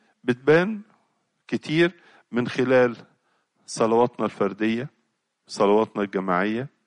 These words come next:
أفراد البيت. وأنا بتكلم على الأسرة بصفة عامة، إن كان هو أو هي في بداية حياتهم،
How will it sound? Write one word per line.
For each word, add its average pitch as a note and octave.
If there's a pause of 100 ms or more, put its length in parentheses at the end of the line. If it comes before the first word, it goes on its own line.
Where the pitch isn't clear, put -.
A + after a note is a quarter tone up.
(120)
أفراد G#2+
البيت. G#2+ (260)
وأنا D3
بتكلم C#3+
على A#2
الأسرة B2
بصفة -
عامة، G2+ (420)
إن A2+
كان C3 (220)
هو B2
أو G2
هي B2
في -
بداية G#2+
حياتهم، C#3+